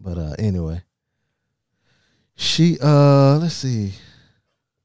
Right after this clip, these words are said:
Um, they don't really got no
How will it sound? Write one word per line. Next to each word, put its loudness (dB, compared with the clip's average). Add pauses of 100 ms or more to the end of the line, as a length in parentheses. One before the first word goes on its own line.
(2750)
Um, -8 (720)
they -10
don't -8
really -6
got -8
no -8